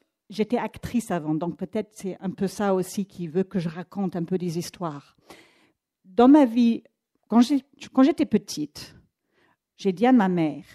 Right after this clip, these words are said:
Moi, j'aimerais bien être médecin tropical. »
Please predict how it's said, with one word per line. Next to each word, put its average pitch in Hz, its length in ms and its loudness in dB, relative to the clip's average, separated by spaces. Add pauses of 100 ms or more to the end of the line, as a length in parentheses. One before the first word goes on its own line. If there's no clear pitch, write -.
(600)
Moi, 269 180 2
j'aimerais 220 360 2
bien 254 260 2
être 254 220 -4
médecin 220 520 2
tropical. » 165 800 -10